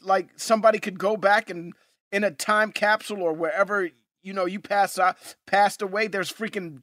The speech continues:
stacks and stacks of diaries of everything that's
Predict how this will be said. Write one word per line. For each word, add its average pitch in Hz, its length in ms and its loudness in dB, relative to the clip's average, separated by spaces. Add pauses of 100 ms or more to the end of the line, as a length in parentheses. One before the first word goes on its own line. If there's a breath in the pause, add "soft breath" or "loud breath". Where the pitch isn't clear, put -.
stacks 202 540 0
and 165 120 -12
stacks 208 440 -2
of 165 160 -12
diaries 196 720 -4 (260 soft breath)
of 165 220 -4
everything 196 400 -4
that's 185 180 -8